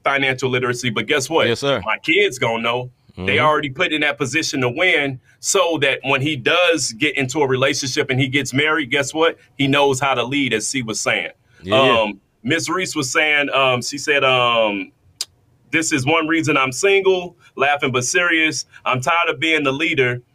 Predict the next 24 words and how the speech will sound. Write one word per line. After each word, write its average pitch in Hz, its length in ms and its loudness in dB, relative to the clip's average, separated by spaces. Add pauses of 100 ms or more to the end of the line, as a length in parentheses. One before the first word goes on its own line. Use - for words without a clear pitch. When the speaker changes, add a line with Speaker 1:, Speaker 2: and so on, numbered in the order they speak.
(180)
Speaker 1:
but 131 100 4
I'll 143 240 6
hold 165 240 2
it 131 100 -2
down 147 300 2
until 131 260 0
I 135 120 4
have 139 220 2
one 135 260 0
worthy 135 320 -2
of 123 80 0
the 127 80 -2
lead 135 280 -2
position." 123 520 -4 (260)
Speaker 2:
Mm-hmm. 113 220 -4
Speaker 1:
One 190 260 4
words. 147 460 0
I'm 127 100 -2
talking 160 320 0
to 165 120 -6
male 196 260 2
Speaker 2:
Mm-hmm. 143 100 2
Speaker 1:
one 143 200 0
words. 123 480 -2